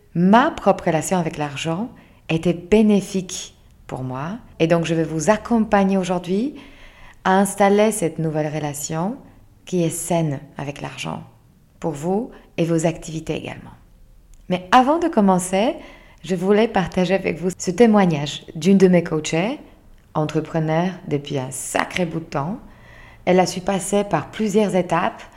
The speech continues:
notamment de solo entrepreneur, donc entrepreneur toute seule,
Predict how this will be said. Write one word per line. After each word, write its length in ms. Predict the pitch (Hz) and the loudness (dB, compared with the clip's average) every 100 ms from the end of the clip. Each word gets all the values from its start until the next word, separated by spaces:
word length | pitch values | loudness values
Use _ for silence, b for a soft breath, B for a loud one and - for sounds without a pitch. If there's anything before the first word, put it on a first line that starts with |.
| B | B
notamment 460 | 185 196 202 208 208 | 0 4 6 6 4
de 220 | 175 165 - | 4 2 0
solo 340 | - 208 214 | 2 4 6
entrepreneur, 800 | 220 202 185 190 180 175 185 254 277 156 | 6 4 0 -2 0 2 2 0 -4 -8
donc 160 | 143 | -6
entrepreneur 360 | 156 156 165 156 | -6 -4 -6 -4
toute 200 | 175 170 | -6 -2
seule, 340 | 196 190 262 | 0 2 0